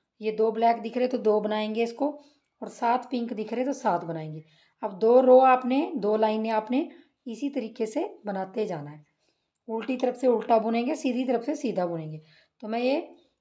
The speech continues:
पहली रो निकाल के, ये जो पाँचवीं रो है इसको निकाल के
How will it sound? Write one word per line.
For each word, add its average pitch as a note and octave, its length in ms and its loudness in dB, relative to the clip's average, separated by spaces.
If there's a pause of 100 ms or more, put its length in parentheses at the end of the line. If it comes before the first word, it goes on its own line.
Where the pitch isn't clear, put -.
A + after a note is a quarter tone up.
(120)
पहली A3+ 400 -2
रो B3+ 460 2
निकाल G#3+ 380 0
के, C#4+ 120 -2 (200)
ये G#3 80 -4
जो G#3 120 -2
पाँचवीं G#3+ 440 -2
रो A3 140 0
है A#3+ 140 0 (240)
इसको - 300 -6
निकाल A3 340 0
के D#4 160 -2